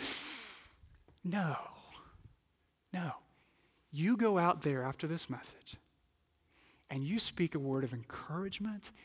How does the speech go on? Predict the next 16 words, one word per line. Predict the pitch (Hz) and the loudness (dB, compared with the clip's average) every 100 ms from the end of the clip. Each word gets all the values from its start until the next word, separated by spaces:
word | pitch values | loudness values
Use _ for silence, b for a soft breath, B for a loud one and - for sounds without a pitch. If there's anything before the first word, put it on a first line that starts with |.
| b b | b b
and | - - | -12 -10
correction | - 123 147 - - 190 190 180 b b | -6 -2 -2 -2 -4 -4 -4 -6 b b
and | 120 | -12
consolation | - 143 165 - 180 180 - 202 196 b - | -8 -2 -2 -2 -2 -2 -2 -4 -6 b -10
to | 131 | -6
somebody | - 135 151 190 | -4 -2 2 2
else | 190 190 196 | 2 2 0
in | 190 | -2
this | 185 - | -2 -2
room | 196 208 202 b b | 0 0 -2 b b
because | - 131 135 - | -2 -2 -2 -4
you | 127 160 | -4 -2
want | 190 208 | 0 0
to | 196 | -2
please | 214 208 - | -2 -2 0
God | 202 208 202 | 0 2 0